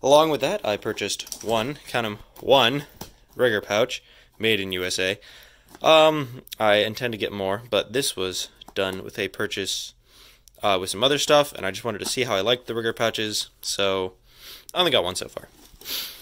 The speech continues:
The haversack is really nice, really great material, a lot better than the other one I had. You know, at the front always delivers. I actually did have this haversack in my trench video, I just hadn't made an update yet.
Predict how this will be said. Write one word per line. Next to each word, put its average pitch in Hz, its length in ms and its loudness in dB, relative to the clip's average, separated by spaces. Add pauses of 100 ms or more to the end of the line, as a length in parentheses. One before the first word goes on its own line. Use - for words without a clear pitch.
(160)
The 160 80 4
haversack 139 400 4
is 101 80 -6
really 101 160 0
nice, 123 560 4 (240)
really 95 160 -2
great 90 200 0
material, 127 500 2
a - 20 0
lot 90 160 -4
better 110 200 2
than 98 120 -6
the 101 100 0
other 117 140 2
one 107 80 0
I 104 80 2
had. 101 340 2 (380)
You 139 80 0
know, 92 200 0 (840)
at 185 140 4
the - 60 0
front 143 260 4
always 107 260 4
delivers. 127 640 4 (2000)
I 131 100 -4
actually 127 240 0
did 123 140 0
have 123 180 0
this 113 120 -4
haversack 117 580 0 (400)
in 117 80 -10
my 95 120 -4
trench 151 280 0
video, 147 360 2
I 101 120 -2
just 95 200 -10
hadn't 110 260 -6
made 87 140 -8
an 113 100 -2
update 120 300 -2
yet. 135 260 0